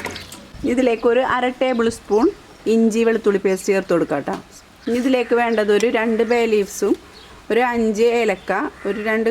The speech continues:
കറുത്ത ഏലക്ക എടുത്തിട്ടുണ്ട്, പിന്നെ ഒരു ആറ് കരയാമ്പൂ എടുത്തിട്ടുണ്ട് ട്ടോ. അത് ഇതിലേക്ക് ഇട്ട് കൊടുക്കുക. ഒരു സവാള അരിഞ്ഞത് ചേർത്ത് കൊടുക്കുക. ഒരു ടേബിൾ സ്പൂൺ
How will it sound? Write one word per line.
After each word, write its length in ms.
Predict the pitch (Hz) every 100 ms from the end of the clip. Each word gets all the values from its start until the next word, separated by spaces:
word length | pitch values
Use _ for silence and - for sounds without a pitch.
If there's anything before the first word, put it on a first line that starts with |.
| 233
കറുത്ത 340 | 247 247 - 226 233 214
ഏലക്ക 300 | 185 - 180
എടുത്തിട്ടുണ്ട്, 440 | 180 185 175 175 262 214
പിന്നെ 240 | 208 220 339 - - - - - 208
ഒരു 120 | 226 214 220
ആറ് 320 | 214 208 381 - - - - - - - - - -
കരയാമ്പൂ 400 | 220 208 180 170
എടുത്തിട്ടുണ്ട് 360 | 175 175 170 156
ട്ടോ. 100 | 160 165
അത് 60 | 185
ഇതിലേക്ക് 300 | 190 180 185
ഇട്ട് 100 | -
കൊടുക്കുക. 280 | 170 160 175 285 - - - - - - - - - - -
ഒരു 120 | 233 339 339
സവാള 340 | 277 233 214 185
അരിഞ്ഞത് 280 | 180 185 175
ചേർത്ത് 240 | 180 180 180
കൊടുക്കുക. 320 | 170 160 185 359 330 - 285 277 285 277 285 277 - - - - - - - 233
ഒരു 100 | 240
ടേബിൾ 260 | 247 240 226 220
സ്പൂൺ 280 | - 226